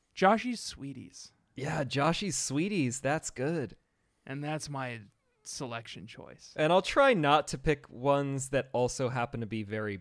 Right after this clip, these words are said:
Speaker 2: bad. But
Speaker 1: No,
Speaker 2: I
Speaker 1: you have to be objective.
Speaker 2: can't <laughs> guarantee that.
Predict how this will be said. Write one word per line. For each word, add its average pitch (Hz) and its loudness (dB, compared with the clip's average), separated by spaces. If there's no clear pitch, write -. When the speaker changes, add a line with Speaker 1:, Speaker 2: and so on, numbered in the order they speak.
Speaker 2:
bad. 113 -6
But 139 6
Speaker 1:
No, 202 8
Speaker 2:
I - 8
Speaker 1:
you 170 2
have 214 6
to 262 2
be 233 -2
objective. 160 -2
Speaker 2:
can't 180 0
<laughs> - -
guarantee 147 0
that. 104 -4